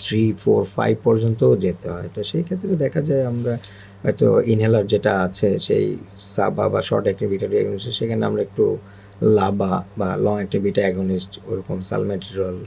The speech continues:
গ্রুপ, এরকম, এর সাথে ইনহেল কর্টিকস্টেরয়েড, যেটা আমরা স্টেরয়েড টাইপের, এটা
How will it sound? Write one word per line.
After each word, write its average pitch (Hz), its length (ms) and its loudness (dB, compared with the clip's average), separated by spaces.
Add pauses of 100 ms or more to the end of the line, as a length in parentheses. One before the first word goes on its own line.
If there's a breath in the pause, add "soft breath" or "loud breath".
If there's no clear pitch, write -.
গ্রুপ, 101 260 -6
এরকম, 101 520 -8 (400 loud breath)
এর 113 120 4
সাথে 107 520 2 (140)
ইনহেল 131 400 4
কর্টিকস্টেরয়েড, 104 960 0 (140)
যেটা 123 260 -2
আমরা 98 560 -2
স্টেরয়েড 117 540 4
টাইপের, 107 280 2
এটা 107 420 2